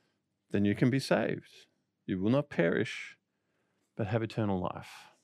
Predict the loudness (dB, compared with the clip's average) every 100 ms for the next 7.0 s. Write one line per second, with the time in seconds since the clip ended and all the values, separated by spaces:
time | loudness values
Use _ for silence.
0 | _ _ _ _ _ -20 -20 -18 -20 -20
1 | _ _ -10 2 4 4 0 -2 -2 0
2 | 4 8 8 8 8 8 6 0 4 6
3 | 6 6 6 6 2 2 2 2 4 2
4 | 4 2 4 6 4 4 2 2 2 0
5 | 0 4 8 8 6 4 8 8 10 8
6 | 8 4 4 4 6 4 4 4 -2